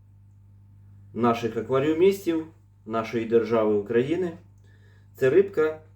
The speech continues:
під назвою піцилія. Е, з наукової назви читається піцилія латіпінна. І так, давайте приступимо. Я вам прочитаю зараз основну інформацію,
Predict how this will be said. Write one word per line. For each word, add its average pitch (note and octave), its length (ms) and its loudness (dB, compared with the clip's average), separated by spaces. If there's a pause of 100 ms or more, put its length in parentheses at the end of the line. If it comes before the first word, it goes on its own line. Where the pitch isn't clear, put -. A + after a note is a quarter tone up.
(220)
під A#2 160 -10
назвою C#3 520 -2 (160)
піцилія. B2 640 -2 (3000)
Е, G2+ 440 -4 (400)
з - 140 -20
наукової A#2+ 960 2 (400)
назви D3 420 -2
читається A#2+ 580 0
піцилія D3 640 0
латіпінна. A#2+ 800 -4 (1500)
І - 20 -18
так, D#3 260 0
давайте B2+ 340 2
приступимо. A2+ 560 -2
Я G#2+ 100 4
вам G2+ 120 -2
прочитаю G#2 520 -4
зараз G2 320 -4
основну G#2 400 -4
інформацію, B2 880 -4